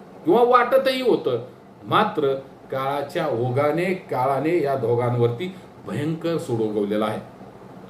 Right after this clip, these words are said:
भुजबळ यांच्यावर ईडीने व किरीट सोमय्यासारख्या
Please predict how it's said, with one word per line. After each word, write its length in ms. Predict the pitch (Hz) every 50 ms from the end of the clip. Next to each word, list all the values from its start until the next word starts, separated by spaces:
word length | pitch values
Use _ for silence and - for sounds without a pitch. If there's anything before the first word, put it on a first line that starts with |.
| - - - - - -
भुजबळ 420 | 117 139 139 143 156 175 180 175
यांच्यावर 540 | 156 147 143 151 - 151 151 151 165 160 131
ईडीने 520 | 117 120 151 180 202 247 254 220 175 156
व 140 | 143 135 131
किरीट 360 | 123 123 - 160 147 - 208
सोमय्यासारख्या 800 | - - 185 160 165 165 156 151 - - 139 120 120 120 139 160